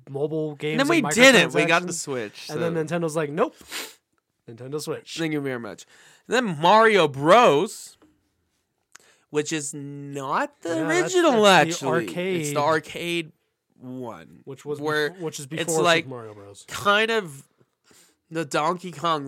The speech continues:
Speaker 2: layout, but you're a bunch of, uh,
Speaker 1: You play
Speaker 2: plumbers
Speaker 1: as, you
Speaker 2: running
Speaker 1: play as
Speaker 2: around.
Speaker 1: either Luigi or Mario.
Speaker 2: Yeah.
Speaker 1: And you, uh,
Speaker 2: And that's Luigi's first appearance, by the way.
Speaker 1: It is, yeah.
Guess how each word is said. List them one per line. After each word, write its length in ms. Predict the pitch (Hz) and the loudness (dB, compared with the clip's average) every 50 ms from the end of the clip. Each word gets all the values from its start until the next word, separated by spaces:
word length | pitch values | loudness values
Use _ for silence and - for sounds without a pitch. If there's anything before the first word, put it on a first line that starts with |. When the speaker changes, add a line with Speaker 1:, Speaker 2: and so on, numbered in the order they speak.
| 135 139 | -6 -4
Speaker 2:
layout, 560 | 143 147 165 170 156 139 127 120 120 120 127 | -2 -2 0 0 0 0 -2 -2 -4 -6 -8
but 140 | 123 107 101 | -10 -10 -8
you're 180 | 135 139 139 | -8 -8 -8
a 40 | 135 | -8
bunch 340 | 127 139 139 147 143 131 147 | -8 -10 -10 -10 -10 -10 -12
of, 180 | 139 127 127 | -12 -10 -10
uh, 280 | 131 127 123 120 120 110 - _ _ _ _ | -10 -10 -8 -10 -10 -12 -16 _ _ _ _
Speaker 1:
You 60 | 147 139 | -20 -12
play 180 | - 170 170 | -8 -4 -2
Speaker 2:
plumbers 280 | 165 156 143 143 139 135 | -2 -2 -2 -2 -4 -6
Speaker 1:
as, 140 | 127 117 190 | -8 -10 -10
you 60 | 165 | -10
Speaker 2:
running 240 | - 139 - 180 175 170 | -8 -6 -4 -4 -2 -2
Speaker 1:
play 100 | 165 165 | -2 -2
as 100 | 165 - | -2 -2
Speaker 2:
around. 120 | 170 165 | -2 -4
Speaker 1:
either 200 | 165 165 165 160 | -4 -4 -4 -4
Luigi 520 | 156 156 160 160 160 170 175 147 170 185 190 | -6 -6 -8 -6 -6 -8 -8 -8 -6 -6 -4
or 80 | 190 | -4
Mario. 640 | 180 165 156 151 143 143 139 131 120 117 123 147 147 123 - _ _ _ _ _ _ _ | -4 -4 -4 -4 -4 -4 -4 -6 -6 -8 -8 -8 -10 -12 -14 _ _ _ _ _ _ _
Speaker 2:
Yeah. 340 | - 135 139 127 113 101 - _ _ _ - | -8 -6 -4 -4 -4 -6 -10 _ _ _ -16
Speaker 1:
And 220 | 139 127 127 131 | -14 -14 -12 -12
you, 340 | 131 135 135 131 131 131 135 139 | -12 -12 -12 -10 -10 -12 -10 -10
uh, 260 | 135 135 131 131 127 131 | -10 -10 -10 -8 -6 -4
Speaker 2:
And 120 | 170 180 | 0 2
that's 200 | 196 208 202 - - | 2 2 2 0 0
Luigi's 440 | 220 202 208 208 175 190 196 - | 0 0 0 -2 -4 -6 -6 -6
first 300 | - - 196 185 175 - | -2 -2 0 0 -2 -4
appearance, 460 | 151 - - 165 160 170 156 127 - - | -8 -8 -4 -4 -2 -2 -2 -4 -8 -10
by 180 | - 120 110 | -10 -8 -8
the 100 | 107 98 | -8 -8
way. 160 | 90 85 78 | -8 -8 -8
Speaker 1:
It 120 | - 135 139 | -6 -4 -2
is, 340 | 151 160 151 135 120 117 135 | 0 0 -2 -2 -6 -10 -10
yeah. 320 | 147 147 160 156 135 127 | -8 -6 -4 -4 -4 -6